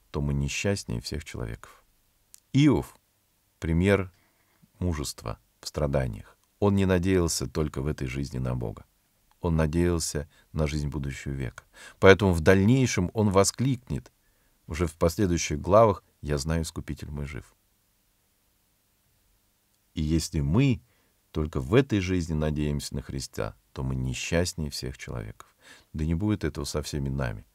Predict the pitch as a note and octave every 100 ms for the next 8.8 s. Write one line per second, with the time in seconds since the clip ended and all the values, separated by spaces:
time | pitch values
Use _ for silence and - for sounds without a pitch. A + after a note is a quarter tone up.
0 | _ _ - D#2+ B2 G#2 D2+ B1+ - -
1 | D#2 D#2 D#2+ D#2 C#2+ - G#2+ B2 G#2 F2
2 | _ - D#2 F2+ G2 D2+ C2+ B1+ - A#2
3 | B2 _ - - E2+ D2 C#2+ G2+ A#2+ G2
4 | B1 _ _ _ C#2+ D2 D2+ C#2+ D2 D2
5 | C2 C2 - B1 E2 F2+ D#2+ C#2 - -
6 | F2 E2+ F2 F2 E2 - D#2 D2 - E2+
7 | D#2 D2+ D2+ D#2+ C#2 C2 A1+ - _ -
8 | F#2 G#2+ G#2+ G2+ G2 - A2